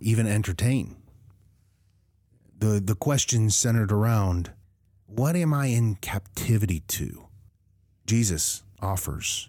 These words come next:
freedom from that. But the step, the step towards that is kicking away that pedestal where we stand upon that soapbox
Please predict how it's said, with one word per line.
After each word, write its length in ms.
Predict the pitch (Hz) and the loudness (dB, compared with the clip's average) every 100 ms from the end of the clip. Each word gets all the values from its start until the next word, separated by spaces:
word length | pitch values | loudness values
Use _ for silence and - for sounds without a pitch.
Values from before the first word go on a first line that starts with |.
| - | -14
freedom 460 | - - 113 80 73 | -4 2 2 2 -4
from 200 | 65 71 | -6 -8
that. 360 | - - - - - - - _ _ _ _ | -12 -16 -20 -20 -20 -20 -20 _ _ _ _
But 100 | 107 | -4
the 80 | 98 | -2
step, 480 | - - 131 - - - _ - | -2 -2 -4 -4 -10 -12 _ -4
the 60 | |
step 380 | - - 120 - | -2 0 -2 -2
towards 360 | - 120 131 123 | -2 0 0 0
that 240 | 156 170 - - - _ | -2 -4 -10 -20 -20 _
is 120 | - | -8
kicking 360 | - 127 117 139 | 0 0 2 2
away 200 | 139 135 | 4 2
that 240 | 139 135 | 2 0
pedestal 500 | - 143 151 - - - _ - - | 0 2 0 -2 -4 -6 _ -20 -4
where 180 | 104 107 | 0 2
we 120 | 110 | 2
stand 440 | - - 117 131 123 | 2 0 2 2 2
upon 640 | - 131 131 131 135 110 | 2 2 2 2 2 2
that 240 | 104 98 - | -2 -2 0
soapbox 960 | - 127 - 127 135 - - - - | 2 0 0 -2 -2 -2 -2 -2 -4